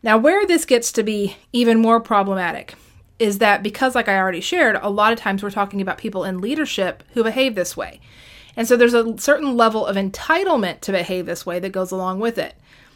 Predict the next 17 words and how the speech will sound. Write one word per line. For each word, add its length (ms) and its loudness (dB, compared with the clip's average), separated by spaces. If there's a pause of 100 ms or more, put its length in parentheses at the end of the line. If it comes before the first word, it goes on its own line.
(200)
My 80 0
friends, 240 0
just 240 0
because 260 -2
you 60 -4
have 180 -4
a 60 -6
title 400 0
does 340 0
not 240 0
entitle 600 0
you 300 -6
to 120 -12
treat 320 -8
people 300 -6
badly. 460 -8 (540)
If 440 4